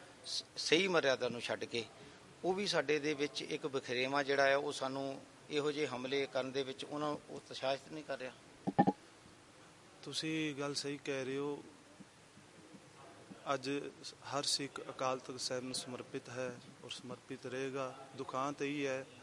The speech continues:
Speaker 2: ਕਿ ਇੱਕ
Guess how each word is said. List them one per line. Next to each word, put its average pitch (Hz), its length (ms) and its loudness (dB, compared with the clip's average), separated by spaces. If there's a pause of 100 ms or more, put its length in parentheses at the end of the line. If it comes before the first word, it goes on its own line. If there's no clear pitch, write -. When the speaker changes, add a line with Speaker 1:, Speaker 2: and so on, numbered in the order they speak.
(2000)
Speaker 2:
ਕਿ 143 220 0
ਇੱਕ 156 540 2